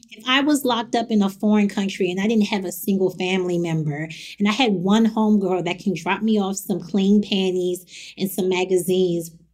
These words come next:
I would hope she would go through what I went through to bring them to me. And it was one of those things where I realized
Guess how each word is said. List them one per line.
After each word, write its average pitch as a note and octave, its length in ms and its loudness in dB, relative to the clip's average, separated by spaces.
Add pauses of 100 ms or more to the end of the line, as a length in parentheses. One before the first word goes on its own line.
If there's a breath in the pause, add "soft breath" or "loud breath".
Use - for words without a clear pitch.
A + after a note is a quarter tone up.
(280)
I F4 100 4
would G4+ 140 2
hope C#4 240 0
she - 200 0
would A3+ 140 4
go G3 200 4
through G3+ 200 4
what F3 140 2
I F3+ 140 2
went E3+ 280 -2
through F3 300 2
to G3 160 -4
bring F#3 200 0
them E3+ 180 -2
to E3 180 -6
me. D#3 400 -6 (280 loud breath)
And A#3+ 140 2
it C4+ 80 2
was C#4 180 0
one C#4+ 180 2
of D#4 100 0
those C#4+ 180 2
things A#3+ 300 0
where G#3+ 160 2
I F#3 160 4
realized C#4 720 2